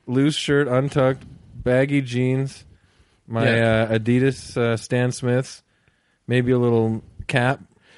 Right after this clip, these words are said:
Speaker 2: If you
Speaker 1: you're
Speaker 2: had to
Speaker 1: toast.
Speaker 2: if you, you're done. If you had to go to the, like, the confidence awards or, like, to some area where, like, people were gonna test you and be like, "How cool is this guy?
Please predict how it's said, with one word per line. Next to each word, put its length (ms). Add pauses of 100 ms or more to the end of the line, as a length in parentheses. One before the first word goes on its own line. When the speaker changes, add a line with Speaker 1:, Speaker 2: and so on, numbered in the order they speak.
(440)
Speaker 2:
If 180
you 100
Speaker 1:
you're 80
Speaker 2:
had 120
to 60
Speaker 1:
toast. 540
Speaker 2:
if 160
you, 120
you're 180
done. 380
If 120
you 120
had 160
to 60
go 160
to 80
the, 180
like, 360 (340)
the 80
confidence 640
awards 480
or, 120
like, 420
to 100
some 460
area 400
where, 200
like, 340
people 260
were 100
gonna 140
test 360
you 80
and 100
be 80
like, 200 (260)
"How 140
cool 320
is 140
this 180
guy? 320